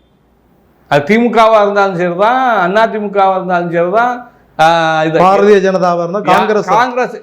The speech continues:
Speaker 1: எல்லாம் யாரை நம்பி இருக்கிறதுனா, துட்டை நம்பி இருக்கிறது, பணத்தை நம்பி இருக்கிறது. அதனால இந்த கட்சிகள் எதுவுமே மக்களுடைய உரிமைக்காக, மக்களுடைய, ஆ, கருத்துக்காக முன்னிக்கிற கட்சிகள் எதுவுமே கிடையாது.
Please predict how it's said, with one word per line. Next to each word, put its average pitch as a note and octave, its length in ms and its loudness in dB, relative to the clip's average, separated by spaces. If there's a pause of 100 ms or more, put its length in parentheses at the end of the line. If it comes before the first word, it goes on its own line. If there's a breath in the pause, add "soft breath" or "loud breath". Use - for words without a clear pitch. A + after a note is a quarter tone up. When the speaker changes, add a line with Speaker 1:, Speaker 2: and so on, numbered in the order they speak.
Speaker 1:
எல்லாம் A#3 540 -4
யாரை A3+ 480 2
நம்பி A3 260 -8
இருக்கிறதுனா, F#3 500 -4
துட்டை C4 440 -2
நம்பி G#3 280 -4
இருக்கிறது, C#3+ 360 -6 (200)
பணத்தை G3+ 460 0
நம்பி D#3+ 240 -6
இருக்கிறது. B2+ 360 -16 (840)
அதனால G3 280 4
இந்த G3+ 260 4
கட்சிகள் G3+ 480 0
எதுவுமே E3 460 -2
மக்களுடைய B3+ 920 0
உரிமைக்காக, F#3 840 0
மக்களுடைய, F3+ 960 0 (240)
ஆ, D3 60 2 (500)
கருத்துக்காக E3+ 920 -2
முன்னிக்கிற G3 680 -4
கட்சிகள் F3+ 380 -6
எதுவுமே F3 300 -2
கிடையாது. G3+ 500 0